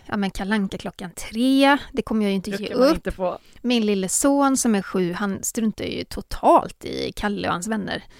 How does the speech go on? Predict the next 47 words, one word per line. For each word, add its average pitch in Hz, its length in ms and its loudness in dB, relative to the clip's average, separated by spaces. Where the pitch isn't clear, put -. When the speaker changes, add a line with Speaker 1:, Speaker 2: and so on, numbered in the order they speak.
Speaker 1:
Men 240 280 0
det 254 60 4
är 294 60 6
ju 262 60 6
tradition, 262 640 4
det 214 80 4
måste 262 280 0
man 214 120 2
ju 214 40 -2
titta 180 240 -8
på. 254 140 0
Men 262 100 -4
du 269 60 -4
vet, 285 180 0
de 233 340 2
barnen 233 400 2
idag, 262 500 -2
de 247 180 -2
har 302 80 0
ju 208 200 -2
tecknat - 340 -10
hela - 240 -8
tiden, 202 360 -8
dygnet 190 300 -8
runt. 254 420 0
Speaker 2:
Annat 180 300 -4
förr. 180 320 2
Speaker 1:
Ja, 226 160 -2
annat 339 220 2
förr. 302 400 4
Fick 302 140 4
man 277 200 -2
kolla 330 160 2
på 330 80 -2
Lilla 311 180 4
Sportspegeln - 800 0
och 226 60 2
vänta 226 200 2
på - 80 -8
Tom 226 180 -2
och 226 60 4
Jerry, 180 600 -4
Speaker 2:
<laughs> - 40 -20
Speaker 1:
eller 214 300 -2
vänta 202 300 0
på 208 240 -4
julafton. 185 960 0